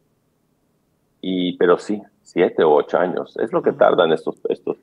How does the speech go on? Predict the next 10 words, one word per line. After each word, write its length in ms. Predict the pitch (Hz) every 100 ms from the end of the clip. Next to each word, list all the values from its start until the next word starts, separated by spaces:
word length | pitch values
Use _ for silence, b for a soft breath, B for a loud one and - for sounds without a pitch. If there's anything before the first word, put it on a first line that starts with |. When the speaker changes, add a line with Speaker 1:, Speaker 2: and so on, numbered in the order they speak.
| -
Speaker 1:
proyectos. 600 | 69 - - - - _ _ _ _ _ _ _ _ _
Speaker 2:
¿Crees 560 | - 226 214 233 254 - _ _
que 140 | 247 220
bajo 320 | 208 175 175
este 340 | 175 170 208
formato, 760 | 196 196 170 175 170 165 - 139 - _
teniendo 640 | 190 190 185 175 170 185 -
a 160 | 185
Andrés 560 | 175 160 170 165 160 -
Wood 420 | 170 175 190 196